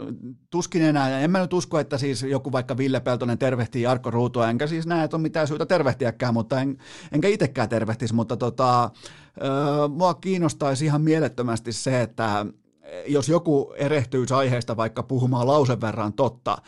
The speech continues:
koska on ihan selvää, että käskytettiin, on ihan selvää, että haettiin päätä, on ihan selvää, että haluttiin kostaa jotakin, mut mua kiinnostaa, se ei voi olla se Jarkko Ruudun taklaus johonkin Iiro Pakariseen, se ei voi olla mikään katalysaattori,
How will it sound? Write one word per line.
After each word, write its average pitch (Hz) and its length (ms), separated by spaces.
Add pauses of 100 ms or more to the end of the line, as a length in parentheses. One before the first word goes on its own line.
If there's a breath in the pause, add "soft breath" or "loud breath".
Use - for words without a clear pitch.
(240 loud breath)
koska 143 240
on 147 60
ihan 208 240
selvää, 131 420
että 110 200
käskytettiin, 160 680
on 143 120
ihan 202 220
selvää, 135 420
että 120 200
haettiin 131 500
päätä, 123 440 (260 loud breath)
on 147 140
ihan 208 240
selvää, 143 440
että 123 180
haluttiin 139 600
kostaa 151 480
jotakin, 131 480
mut 117 160
mua 139 180
kiinnostaa, 165 600 (260 loud breath)
se 160 120
ei 156 120
voi 202 160
olla 202 200
se - 140
Jarkko 147 400
Ruudun 127 280
taklaus 123 440
johonkin 113 400
Iiro 117 200
Pakariseen, 117 680
se 170 100
ei 185 100
voi 156 80
olla 147 140
mikään 127 380
katalysaattori, 110 920